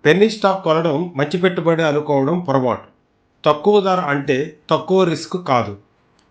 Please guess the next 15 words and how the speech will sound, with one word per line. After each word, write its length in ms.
మిస్టేక్ 480
ఎయిట్, 380
మార్కెట్ 460
టైమింగ్ 400
చేయాలని 460
ప్రయత్నించడం. 680
షేర్ 360
ధర 220
తక్కువగా 460
ఉన్నప్పుడు 480
కొనాలి, 460
ఎక్కువగా 500
ఉన్నప్పుడు 440
అమ్మాలి 500
అనుకుంటారు 640